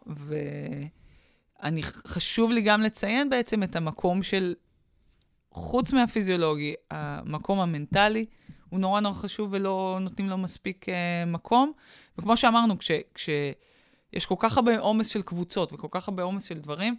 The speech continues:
קשה לפנות מקום לדברים האלה, אה, ואם הילדים שלי יגיעו למצב שהם ירצו להיות, אה, ספורטאים, אה, תחרותיים, מקצוענים, אני לגמרי אנסה לבנות להם איזשהו קאדר של, אה, מאמנים,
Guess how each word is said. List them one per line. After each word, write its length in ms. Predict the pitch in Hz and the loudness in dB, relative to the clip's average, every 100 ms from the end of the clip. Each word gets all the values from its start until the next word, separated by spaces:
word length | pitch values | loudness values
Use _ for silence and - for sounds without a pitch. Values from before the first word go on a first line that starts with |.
| - _ _ _ - | -6 _ _ _ -6
קשה 300 | 185 - 208 | -2 2 2
לפנות 440 | 226 - 185 190 | 2 0 -2 -2
מקום 340 | 185 - 190 | -4 -2 -2
לדברים 400 | 185 151 156 165 | -2 -4 -4 -4
האלה, 260 | 156 175 247 277 _ - - _ - | 0 0 0 -4 _ -20 -20 _ -8
אה, 60 | 151 147 151 151 147 147 147 147 143 | -4 -4 -4 -6 -6 -8 -8 -8 -4
ואם 320 | 170 196 214 | 0 4 6
הילדים 720 | 196 180 180 170 170 165 202 | 6 6 2 2 2 4 4
שלי 420 | 226 196 208 208 190 180 170 170 170 170 | 4 2 4 2 0 -2 -4 -4 -4 -4
יגיעו 240 | 165 190 | -2 0
למצב 340 | 196 175 - 185 | 0 -2 -2 -4
שהם 220 | 180 160 | -2 -6
ירצו 240 | 151 - | -6 -6
להיות, 280 | 180 170 180 | -4 -4 -6
אה, 60 | 185 156 143 143 | -6 -6 -6 -8
ספורטאים, 540 | - - - 160 180 | -10 -8 -2 0 2
אה, 60 | 180 156 143 139 139 | 2 2 2 0 -2
תחרותיים, 580 | - - 139 135 160 170 | -6 -4 -4 -2 0 0
מקצוענים, 600 | 170 - 151 143 180 277 - - _ _ | 0 -4 -4 -2 0 0 -4 -20 _ _
אני 160 | - 165 | 0 4
לגמרי 420 | 165 165 185 220 | 6 8 8 8
אנסה 260 | 208 185 190 | 4 2 0
לבנות 360 | 190 170 175 | 0 -2 -2
להם 200 | 208 175 | -2 -2
איזשהו 680 | 160 175 190 190 180 165 151 - _ _ _ | -2 -4 -4 -4 -4 -4 -6 -10 _ _ _
קאדר 420 | - 185 190 196 | -2 0 2 2
של, 320 | 190 180 165 156 | 0 -4 -2 -2
אה, 260 | 147 143 | -4 -4
מאמנים, 600 | 143 147 147 175 240 262 | -4 -4 -4 -2 0 -2